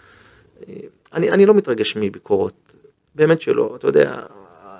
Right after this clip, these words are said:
אני, אני מבין את העסק הזה של הספורט ושל התקשורת, ואני כבר יודע כל הזמן מי יש לו את האינטרסים ומי שלא, ותאמין לי, עוד לפני שמישהו הולך לכתוב טור מסוים, אני כבר יודע מה הוא הולך לכתוב, אז לכן אני בכלל כבר לא מתרגש מזה. ו-,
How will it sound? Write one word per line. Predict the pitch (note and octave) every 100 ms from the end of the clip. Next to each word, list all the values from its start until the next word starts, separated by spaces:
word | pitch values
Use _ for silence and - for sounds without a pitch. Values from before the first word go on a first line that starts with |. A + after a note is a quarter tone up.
| F2 D#2+ D#2+ _ _ _ _ _ _ _
אני, | C3+ C3+ C3
אני | C3+
מבין | B2+ C3+
את | D#3+
העסק | C#3+ C#3+ C3+
הזה | C3+
של | C3 -
הספורט | A2 - C3+ C3 A#2
ושל | A2 -
התקשורת, | A2 - - C3 B2+ B2
ואני | A#2+
כבר | - A#2+
יודע | A#2+ B2
כל | A#2 A#2+
הזמן | A#2 A#2 A#2+
מי | A#2+
יש | B2+ A#2
לו | A#2+
את | A#2
האינטרסים | A#2 A#2 A#2 A#2 - A2+
ומי | A2+ A#2+
שלא, | B2+ C3 D3 B2+
ותאמין | C3+ C3+ C3+ E3+
לי, |
עוד | D3+
לפני | C#3 E3
שמישהו | E3+ D#3 D#3 D#3
הולך | D3 D3
לכתוב | C3+ - D3
טור | - D#3
מסוים, | D3+ D3+ C3+
אני | A#2+
כבר | A#2+
יודע | A#2 A#2
מה | A2+
הוא |
הולך | A2+ G#2+
לכתוב, | G#2+ - C3 B2 _ _ - - - _ _
אז | D3
לכן | F#3+ B3+
אני | C#4
בכלל | A#3+ B3+ B3+
כבר | G3
לא | G3+
מתרגש | A#3 A3+ G#3 G#3 -
מזה. | D#3+ A#2 G2+ _ _ _ _ _
ו-, | -